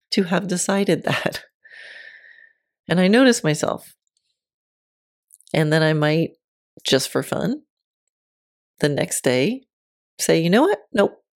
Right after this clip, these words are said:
I'm gonna do this one." And I'll sit with that for twenty-four hours, and I'll notice, "How do I feel?" I go by feeling a lot. So if you might, other people might, like,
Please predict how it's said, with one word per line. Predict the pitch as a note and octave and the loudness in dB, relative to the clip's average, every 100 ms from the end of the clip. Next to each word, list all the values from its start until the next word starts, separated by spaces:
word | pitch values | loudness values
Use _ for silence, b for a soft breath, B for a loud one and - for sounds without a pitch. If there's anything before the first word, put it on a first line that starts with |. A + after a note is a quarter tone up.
| _ - _ - | _ -20 _ 0
I'm | F3 | 2
gonna | D#3 | 4
do | D3+ | 2
this | - A#2+ | 0 -4
one." | - - _ _ _ b b b b - | -8 -14 _ _ _ b b b b -10
And | D3 | -6
I'll | C3+ | -4
sit | D3+ - - G#3 | -2 2 2 2
with | G3+ | 0
that | F3+ E3+ - _ - | 0 -2 -4 _ -6
for | D#3 | -4
twenty-four | D3 D3 C#3 - C3 | -4 -4 -6 -2 -2
hours, | - F2+ G#2 | 0 -4 -6
and | D3+ F3 | -4 -2
I'll | F3+ | -2
notice, | F3+ A3+ A#3+ - | 0 2 2 0
"How | - - C3+ | -4 -4 -2
do | D#3+ | -2
I | F#3+ | -4
feel?" | - B3 - - - _ _ _ _ _ _ _ _ _ _ b b b _ - | -2 0 0 -2 -8 _ _ _ _ _ _ _ _ _ _ b b b _ -2
I | F#3+ | 0
go | F3+ | 2
by | E3+ | 0
feeling | D3+ C#3+ C#3 - | 0 -4 -6 -6
a | - | -6
lot. | E2 - | -6 -4
So | - E3 | 2 2
if | F#3 - _ | 0 -12 _
you | E3 F3+ | -2 0
might, | F3 D#3+ - - D3 - | 2 0 -4 -8 -6 0
other | F#3 E3+ | 2 2
people | F3 E3 | 0 -2
might, | D3 C#3+ C3 | 0 -2 0
like, | C#3 - | -2 -2